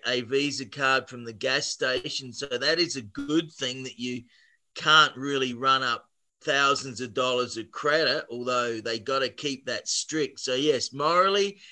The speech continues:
it's a little bit of fun, but hey, they'll never get me. I do it for fun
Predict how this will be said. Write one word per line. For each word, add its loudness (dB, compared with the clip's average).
it's -8
a -4
little 4
bit 2
of 2
fun, 0
but -2
hey, 6
they'll 6
never 0
get -2
me. -4
I 0
do -2
it -6
for -12
fun 2